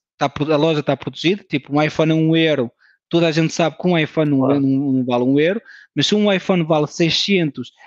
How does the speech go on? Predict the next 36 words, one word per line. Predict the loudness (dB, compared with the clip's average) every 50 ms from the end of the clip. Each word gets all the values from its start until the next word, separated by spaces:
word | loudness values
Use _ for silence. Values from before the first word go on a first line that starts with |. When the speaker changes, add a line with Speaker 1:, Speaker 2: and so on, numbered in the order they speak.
| -18 _
Speaker 1:
e | -10 -8
que | -4 -2
ele | -2 -2
tá | -2 -2 -4 -4
a | -4
quinhentos, | -4 -4 -2 0 0 0 0 0 -2 -2 -2 -4 -4 -6 -12 -18 _ _ _ _ _ _ _ _ _ _ _ _ _ _ _ _
ah, | -12 -8 -6
eu | -4 -2
não | -2 -4 -4
sou | -4 -6 -4 -4 -2
o | -4
especialista | -6 -8 -12 -14 -8 -6 -2 0 0 0 0 0 -2
ao |
ponto | -2 0 0 0
de | 0 0
dizer | 0 0 0 0
que | 0 0 0
não | 2 2 4
é | 4
uma | 4 2 2
promoção. | 0 0 0 0 2 2 0 0 0 0 -2 -6 _ -20 -20 -20 _ _
Então, | -2 -2
Speaker 2:
Sim. | 0 2
Speaker 1:
normalmente | 2 2 2 2 2 2 2 2 2 0 2 0
a | 2
loja | 2 2 2 2 0 0
tem | 0 0 0
de | 2 2
vender | 2 2 2 2 0
a | 0
quinhentos, | -2 0 0 2 2 0 -2 -6 -8 -6
nem | -6 -6
que | -6 -2
perca | -4 -4 -2 0 -2 -4
por-, | -2 -2 -2 -2 -2 -6 _ -6
dinheiro. | -4 0 0 2 0 0 -2